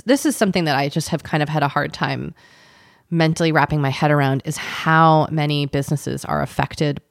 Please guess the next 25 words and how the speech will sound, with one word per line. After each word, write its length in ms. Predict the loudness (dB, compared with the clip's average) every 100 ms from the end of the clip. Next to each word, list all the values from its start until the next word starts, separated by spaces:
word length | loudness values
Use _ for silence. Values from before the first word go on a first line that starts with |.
| _ _ _ _ _
by 340 | -10 -4 -2
what's 200 | 0 -4
happening 520 | -4 -6 -2 0 0 0
right 200 | 0 0
now. 280 | 0 2 2
And 140 | 2
part 160 | 2 4
of 60 |
that 120 | 4 4
is 100 | 2
because 360 | 0 0 0
you 180 | -2 0
and 80 | 2
I 80 | 4
are 140 | 2 0
so 320 | -6 -4 -4
fortunate 440 | -2 -6 -4 -8
to 60 | -6
be 60 | -4
able 140 | -4
to 120 | -4
work 320 | -4 -2 -2
remotely 380 | -4 -4 -4 -4
like 240 | -6 -6 -6
this. 440 | -4 -4 -8 -14